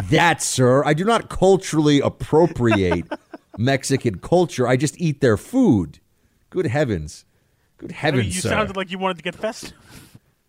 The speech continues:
Speaker 1: Well, I just meant, you know, in general, like, if I'm, I'm a couple of, a couple of margaritas, you know, I'm gonna, I'm gonna get after it a little bit,
Speaker 2: Yeah, I
Speaker 1: but,
Speaker 2: don't
Speaker 1: you know,
Speaker 2: disagree
Speaker 1: God.
Speaker 2: that Mexican food is one of my favorites.
Speaker 1: Producer Mark, now we don't have to, we don't have to, you know, go there, but we both know that finding a sombrero that would fit my head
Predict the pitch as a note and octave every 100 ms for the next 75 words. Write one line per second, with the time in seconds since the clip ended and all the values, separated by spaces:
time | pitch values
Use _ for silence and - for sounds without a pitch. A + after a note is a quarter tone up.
0 | _ - - G3+ - F3 F3+ D#3 D#3+ F#2
1 | G2 F#2 D2 C#3 D3 F2+ D#2 D#2 F2+ G#2+
2 | G#2+ G2+ G2 F2 A2+ G2 - - G#2 C3+
3 | A2 F#2 F#2+ F2+ D#2+ G#2+ C#3 C3+ C3 B2+
4 | B2 C3+ C3+ C3+ A#2+ B2+ A#2+ B2 B2 C3+
5 | - E2 D#2 - - A3 D3 C#3+ A#2 F#2
6 | C3 D3+ C#3+ A#2 - - B2 B2+ D3 B2
7 | C3+ D3 C3+ D#3 D3 C3 B2+ D3 C3 D#3
8 | F#3 F#3+ F3+ D#3+ C3+ A2+ A#2+ B2 D#3+ E3+
9 | D#3 - C#3 D3 D#3 D3 - A#2+ A2+ G#2+
10 | F2+ A2 G#2+ F2+ D#2+ F#2 F#2+ C3 C3 A2
11 | G#2+ F#2 E2 F2 - B2 C3 A#2 G#2 G#2+
12 | F#2 F2 G2+ G2 F#2 E2+ D#2+ D#2 E2 E2
13 | F2 - F#2+ F2+ F2 E2+ G2+ D#2 D2+